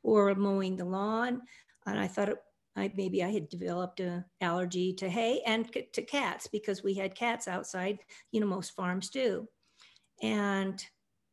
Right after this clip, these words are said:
I wasn't aware that it was inside that was bothering me. And this particular night I went to bed,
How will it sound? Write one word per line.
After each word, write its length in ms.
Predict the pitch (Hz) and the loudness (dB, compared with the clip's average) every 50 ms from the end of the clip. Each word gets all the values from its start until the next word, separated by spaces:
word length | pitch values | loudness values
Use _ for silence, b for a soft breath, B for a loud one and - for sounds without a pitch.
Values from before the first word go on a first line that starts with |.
| _ _ _ _ _ _ _ _ _ _ _ _ _ _ - | _ _ _ _ _ _ _ _ _ _ _ _ _ _ 0
I 80 | 220 226 | 2 4
wasn't 300 | 233 247 254 254 254 254 | 4 4 4 2 0 0
aware 300 | 247 247 220 185 175 175 | 2 2 2 2 0 0
that 160 | 175 160 - | -2 -2 -4
it 60 | - | -2
was 200 | - 185 180 - | -4 -6 -2 -2
inside 520 | 165 160 175 - - - - 220 254 - - _ _ _ _ _ _ | -2 -2 -2 -6 -10 -12 -14 -14 -16 -18 -20 _ _ _ _ _ _
that 80 | - - | -10 -8
was 160 | 185 - - | -8 -8 -10
bothering 580 | - - 180 170 175 175 190 - - 240 226 | -8 -8 -6 -6 -6 -6 -6 -8 -8 -8 -8
me. 260 | 220 214 226 247 269 277 - _ _ B B B B B B B B _ | -10 -10 -10 -12 -14 -16 -18 _ _ B B B B B B B B _
And 120 | - 233 226 | -6 4 4
this 140 | 240 233 240 | 6 4 6
particular 560 | 240 240 226 233 - 208 - 208 202 208 202 | 2 -2 0 0 -2 0 2 2 2 2 2
night 200 | 190 185 196 247 | 2 2 2 2
I 60 | 277 | 2
went 300 | 269 233 208 202 233 - | 2 0 0 -2 -2 -2
to 80 | - 214 | -4 -2
bed, 420 | 202 196 185 185 220 254 - | -2 0 2 4 4 4 2